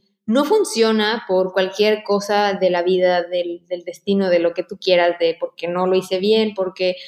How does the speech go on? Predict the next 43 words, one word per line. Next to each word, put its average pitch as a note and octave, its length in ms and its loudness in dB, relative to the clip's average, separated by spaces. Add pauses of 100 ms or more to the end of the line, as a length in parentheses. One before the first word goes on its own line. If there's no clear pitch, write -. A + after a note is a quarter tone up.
(160)
no G#3 120 2
era G#3+ 120 4
el G#3 60 2
momento, G#3 560 0
por G3+ 140 0
lo G#3 140 -2
que G#3+ 140 -4
tú C4+ 280 -8
quieras, G3+ 360 2 (280)
yo A3+ 120 -2
siempre B3+ 300 4
voy A3 160 4
a G#3+ 100 2
tener F#3+ 360 -2
todavía, G3 640 2
pues, G3+ 300 0
la G3+ 140 2
opción A3 500 -2
de G3+ 120 0
volver F#3+ 300 2
al G3 140 2
camino F3+ 340 -10
tradicional. E3 540 -20 (340)
Es G#3+ 140 -2
decir, A#3 140 4
no A#3+ 100 4
estoy C4 280 2
renunciando A3+ 680 2
por G#3+ 180 0
completo G#3+ 640 2
porque, F3+ 720 -4
porque F3 360 -8
no, G3 280 -2
no G3 240 2
me G#3 80 2
estoy G#3 260 4
cerrando F#3 520 0
puertas, B3+ 420 2 (300)
simplemente A3 540 -2
estoy G#3+ 240 0
empezando G#3+ 680 -4
por G#3+ 140 0
aquí, B3+ 500 -2